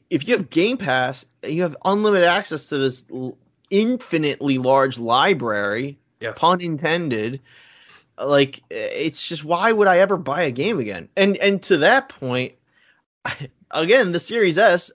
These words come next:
Speaker 1: very much a smart decision. Like, I just, I, I'm very
Speaker 2: Oh, yeah.
Speaker 1: impressed by Game Pass, and if you have an Xbox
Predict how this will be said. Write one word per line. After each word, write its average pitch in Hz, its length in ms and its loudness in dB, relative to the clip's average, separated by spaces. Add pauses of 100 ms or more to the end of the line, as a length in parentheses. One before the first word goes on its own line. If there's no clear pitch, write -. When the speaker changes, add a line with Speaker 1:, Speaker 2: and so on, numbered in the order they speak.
(100)
Speaker 1:
very 185 500 -2
much 165 220 -4
a 160 40 -10
smart 180 300 -4
decision. 175 480 -2
Like, 160 160 0
I 214 120 0
just, 202 240 -8 (420)
I, 185 420 2 (120)
I'm 175 280 -2
very 208 400 2
Speaker 2:
Oh, - 40 -6
yeah. - 60 -10
Speaker 1:
impressed 120 360 -8
by 139 120 -4
Game 107 240 -8
Pass, 113 400 -10 (160)
and 104 380 -6
if - 120 -14
you 120 100 0
have 147 100 0
an 131 60 -2
Xbox 120 680 -4